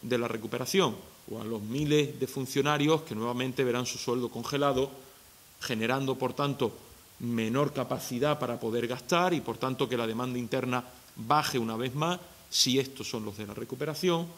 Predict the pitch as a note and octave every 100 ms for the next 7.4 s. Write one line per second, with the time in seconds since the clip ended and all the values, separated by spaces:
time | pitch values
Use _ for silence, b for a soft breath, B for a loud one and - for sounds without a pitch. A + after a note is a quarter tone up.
0 | B B - A2+ A2 G#2 B2 C3+ B2+ B2+
1 | - C3 C3 B2+ C3 - A2+ C#3 B2 B2
2 | A#2 B2+ B2+ B2+ B2 A2+ C3+ C#3+ - B2+
3 | C3 - - C#3+ C3+ C3 C3 B B B
4 | B - B2+ C#3+ D3 C#3+ - A#2+ B2 B2
5 | - A#2 A2 A#2 G#2+ B2+ A2 A2+ A2+ A#2
6 | A#2 B2+ C3 - B2+ - B B - C#3
7 | D#3+ D#3+ D3 C#3